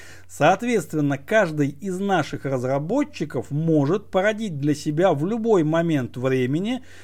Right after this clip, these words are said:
в любом месте нашего дерева бранчей необходимый ему новый бранч и работать с ним, вносить изменения в него.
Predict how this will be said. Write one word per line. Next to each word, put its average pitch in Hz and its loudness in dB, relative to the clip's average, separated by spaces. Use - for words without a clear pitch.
в 131 -2
любом 226 2
месте 185 0
нашего 143 2
дерева 135 0
бранчей 214 0
необходимый 202 0
ему 170 0
новый 185 2
бранч 139 0
и 185 -2
работать 170 0
с - -14
ним, 151 -4
вносить 147 0
изменения 165 0
в 123 -8
него. 131 0